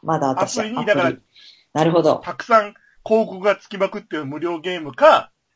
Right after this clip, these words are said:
Speaker 1: うん。
Speaker 2: 入り口は無料だけど、
Speaker 1: うん。
Speaker 2: い-、ある程度進もうとか強くなろうとすると、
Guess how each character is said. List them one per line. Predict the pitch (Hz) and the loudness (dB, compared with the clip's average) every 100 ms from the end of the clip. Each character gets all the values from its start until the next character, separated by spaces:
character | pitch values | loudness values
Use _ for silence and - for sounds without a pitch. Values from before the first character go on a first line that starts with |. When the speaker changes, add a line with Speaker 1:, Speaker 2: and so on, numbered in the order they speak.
| _ | _
Speaker 1:
う | 170 | -8
ん。 | 160 120 - _ _ _ _ _ | -6 -6 -8 _ _ _ _ _
Speaker 2:
入 | 180 196 | -10 -8
り | 247 | -6
口 | 262 262 | -6 -2
は | 240 | -2
無 | 214 220 | -2 -2
料 | 226 | -2
だ | 226 208 | -2 -2
け | 147 | -4
ど、 | 160 185 120 - _ _ _ - | -2 -2 -2 -12 _ _ _ 0
Speaker 1:
う | |
ん。 | 185 143 - _ _ _ _ _ | 0 0 -6 _ _ _ _ _
Speaker 2:
い-、 | 202 _ | -20 _
あ | 196 | 2
る | 190 233 | 2 -2
程 | 254 233 | -4 -4
度 | 180 131 _ _ | -4 -8 _ _
進 | 170 196 | -14 -8
も | 208 202 | -4 -4
う | |
と | 170 | -4
か | 135 | -10
強 | 131 196 | -6 -6
く | 156 | -6
な | 139 | -6
ろ | 160 175 | -4 -6
う | |
と | 156 | -8
す | 131 | -12
る | 160 185 | -12 -6
と、 | 269 | -4